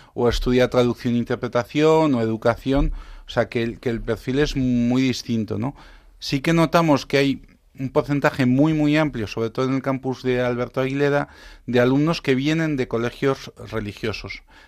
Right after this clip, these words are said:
de distintas espiritualidades, pero muchos de colegios de, eh, órdenes religiosas, eh,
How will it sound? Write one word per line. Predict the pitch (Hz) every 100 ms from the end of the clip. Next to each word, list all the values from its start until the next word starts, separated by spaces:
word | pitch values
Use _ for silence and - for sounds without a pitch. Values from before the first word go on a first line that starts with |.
| -
de | 120
distintas | 120 110 - 135 123 120
espiritualidades, | 117 - 113 - 113 117 127 165 180 202 - - - - _ _ -
pero | 127 120 117 110 -
muchos | - 110 104 - 127 131 135 - -
de | 104 110 113
colegios | 110 117 - 120 113
de, | 110 107 107 107 107 104
eh, | 98 - -
órdenes | 120 113 117 117
religiosas, | 113 117 117 160 160 175 170 - - -
eh, | - 98 92